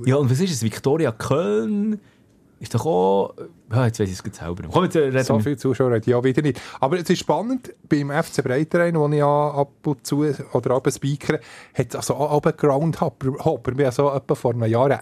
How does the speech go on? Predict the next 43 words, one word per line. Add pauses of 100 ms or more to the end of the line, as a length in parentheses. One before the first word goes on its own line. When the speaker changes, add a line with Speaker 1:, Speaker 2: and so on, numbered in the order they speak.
Speaker 2:
einen
Engländer
gehabt. (140)
Speaker 1:
Aua.
Speaker 2:
Äh, (400)
was
ist
er
jetzt?
Ich
glaub,
Sheffield
United-Fan,
Speaker 1:
Aha.
Speaker 2:
wo, (520)
wo
I-Bet
wollte
schauen,
dann
hat
er
gesehen,
Breiterein,
hat
er
gesagt,
eigentlich
nur
noch, (140)
nur
noch
Breiterein.
Und
er
ist,
glaub,
seither
wieder
zwei,
drei
Mal
gekommen,